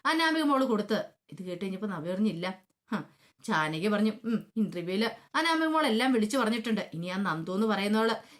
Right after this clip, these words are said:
ഇങ്ങോട്ടേക്ക് വന്നിട്ടുണ്ടെങ്കിലുണ്ടല്ലോ, അവളെ ഞാൻ അടിച്ചതിനകത്ത് കേറ്റില്ല. എന്റെ ജഡത്തിന് മേലെ കാല് വെച്ചിട്ട് വേണം അവൾക്ക് ഇതിനകത്തേക്ക് കയറാനായിട്ട്." ഈ സമയം നവ്യ പറഞ്ഞു, "എന്തിനാ, ആ, ഇളമ ഇങ്ങനെയൊക്കെ പറയണേ? അതിന്റെ ആവശ്യമുണ്ടോ? ഉം, എന്റെ അനുജത്തി ഇങ്ങോട്ടേക്ക് വരാനൊന്നും പോകുന്നില്ല. വെറുതെ അവളെ കുറ്റപ്പെടുത്തണ്ട.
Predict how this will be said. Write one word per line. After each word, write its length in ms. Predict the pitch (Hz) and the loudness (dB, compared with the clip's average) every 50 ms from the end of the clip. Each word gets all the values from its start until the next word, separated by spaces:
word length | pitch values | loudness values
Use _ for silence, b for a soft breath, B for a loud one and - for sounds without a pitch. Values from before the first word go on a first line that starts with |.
| B - | B -4
ഇങ്ങോട്ടേക്ക് 420 | 311 302 302 302 294 285 285 294 | -2 0 0 2 2 0 0 0
വന്നിട്ടുണ്ടെങ്കിലുണ്ടല്ലോ, 1000 | 262 240 202 196 208 214 226 220 262 226 220 233 247 240 233 220 226 226 220 180 - - - | 0 2 2 4 2 2 2 2 0 0 0 0 0 0 0 0 0 0 0 -2 -2 -6 -10
അവളെ 220 | 185 156 165 180 | -8 -6 -6 -4
ഞാൻ 180 | 180 202 208 214 | -4 -2 0 0
അടിച്ചതിനകത്ത് 540 | 185 156 156 156 - 202 196 214 220 214 269 | 0 0 -2 -4 -4 -4 -2 0 0 0 0
കേറ്റില്ല. 340 | 233 208 202 - 240 226 - - - _ _ - | 0 0 0 0 0 0 0 -2 -6 _ _ -12
എന്റെ 180 | 160 151 147 170 | -10 -8 -8 -8
ജഡത്തിന് 480 | 175 170 160 156 156 156 - 185 190 | -6 -6 -6 -4 -6 -6 -6 -2 0
മേലെ 240 | 214 208 190 202 220 220 | 0 0 0 0 -2 -2
കാല് 240 | 202 175 170 175 214 | 0 0 0 0 0
വെച്ചിട്ട് 280 | 208 202 202 220 220 | -2 -2 -4 -2 -2
വേണം 140 | 240 214 202 | 0 0 0
അവൾക്ക് 280 | 190 180 185 190 190 214 | 0 0 -2 -4 -4 -4
ഇതിനകത്തേക്ക് 380 | 185 185 185 185 190 190 208 | -4 -4 -4 -6 -6 -6 -6
കയറാനായിട്ട്." 640 | 208 180 170 170 170 175 180 185 190 196 196 202 - - - _ b b b b b b b - | -4 -4 -4 -2 0 0 0 0 -2 -2 -2 -4 -6 -6 -8 _ b b b b b b b -4
ഈ 100 | - 302 | -4 -4
സമയം 360 | - 214 180 185 190 208 214 | -2 -2 -2 -2 0 0 0
നവ്യ 220 | 190 165 160 190 | 0 0 -2 0
പറഞ്ഞു, 260 | 208 214 202 190 202 - _ _ _ _ _ _ _ _ _ _ _ _ - | 0 0 0 -2 -4 -8 _ _ _ _ _ _ _ _ _ _ _ _ -4
"എന്തിനാ, 420 | 302 302 302 302 339 294 294 220 - - B B B B B - | -2 -2 0 0 0 0 0 0 -2 -4 B B B B B -12
ആ, 140 | - 180 - | -12 -10 -10
ഇളമ 300 | - 180 180 185 190 208 | -6 -6 -2 0 0 0
ഇങ്ങനെയൊക്കെ 360 | 202 180 180 185 202 202 240 | 0 0 -2 -4 -4 -2 -2
പറയണേ? 400 | 214 220 196 185 190 202 202 - - | 0 0 0 2 2 0 -2 -2 -6
അതിന്റെ 240 | 165 175 180 180 226 | -8 -6 -2 0 2
ആവശ്യമുണ്ടോ? 560 | 196 180 196 214 208 277 247 220 208 214 - - - _ _ _ _ _ - | 2 2 2 2 0 2 2 2 2 2 0 -4 -6 _ _ _ _ _ -8
ഉം, 140 | 208 214 214 B B B B | -6 -6 -6 B B B B
എന്റെ 200 | - 311 320 320 | -2 0 2 2
അനുജത്തി 300 | 269 233 226 233 226 262 | 2 2 2 0 2 0
ഇങ്ങോട്ടേക്ക് 340 | 254 226 220 214 220 220 254 | 2 2 2 2 2 2 0
വരാനൊന്നും 480 | 233 226 196 190 202 214 220 226 226 214 | 2 2 2 2 2 2 2 2 2 2
പോകുന്നില്ല. 400 | 214 202 208 214 202 180 - - - | 0 0 0 0 -2 -2 -4 -6 -8
വെറുതെ 300 | 165 170 165 165 170 214 | -6 -6 -4 -2 0 0
അവളെ 140 | 208 202 | 2 2
കുറ്റപ്പെടുത്തണ്ട. 640 | 226 226 233 180 - 190 180 208 208 208 247 214 | 0 0 -2 -4 -4 -4 -6 -6 -4 -2 -2 -2